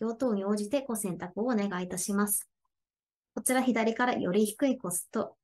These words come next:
バランス、より高いパフォーマンスがございまして、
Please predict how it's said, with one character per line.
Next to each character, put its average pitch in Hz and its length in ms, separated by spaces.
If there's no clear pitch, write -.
バ 180 100
ラ 180 220
ン 180 100
ス、 - 300
よ 185 80
り 214 160
高 277 300
い 294 60
パ 233 140
フ 226 140
ォ 233 40
ー 226 40
マ 196 180
ン - 20
ス - 260
が 240 120
ご 202 140
ざ 196 160
い 202 80
ま 208 100
し 202 140
て、 202 220